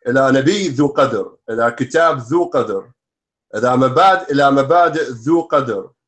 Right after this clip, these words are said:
إلى أخلاق ذو قدر. وليلة،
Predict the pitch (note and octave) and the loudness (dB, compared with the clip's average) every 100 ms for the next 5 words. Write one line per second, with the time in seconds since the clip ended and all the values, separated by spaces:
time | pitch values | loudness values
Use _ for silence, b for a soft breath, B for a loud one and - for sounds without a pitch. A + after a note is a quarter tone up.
0 | _ A#2 B2+ B2 B2+ A#2+ C#3 D#3+ E3 D#3 | _ -6 -2 -2 -4 -4 0 2 2 0
1 | - - _ A#2+ C3+ C3+ - C#3+ B2 F#2+ | -8 -20 _ -4 -2 -2 -2 -2 0 -6
2 | - _ _ _ _ A#2 B2+ F#3+ G3 | -8 _ _ _ _ -2 2 2 2